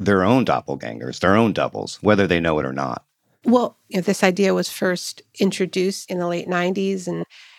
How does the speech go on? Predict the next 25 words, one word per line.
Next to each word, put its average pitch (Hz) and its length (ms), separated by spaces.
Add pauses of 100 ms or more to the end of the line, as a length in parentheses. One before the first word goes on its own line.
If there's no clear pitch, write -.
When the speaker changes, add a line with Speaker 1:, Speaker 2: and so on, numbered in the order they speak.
(160)
Speaker 2:
when 185 240
I 180 80
was 180 320
researching 180 840 (160)
No 180 160
Logo, 180 680 (260)
it 202 200
was 185 200
a 202 80 (180)
very 254 280
new 202 380
and 170 240
radical 180 480
idea 165 540
that 151 160
was 175 140
being 196 220
floated 190 600
in 254 140
particular 240 680
by 175 400 (400)
management 196 560
consultants 185 640
like 170 220
Tom 175 520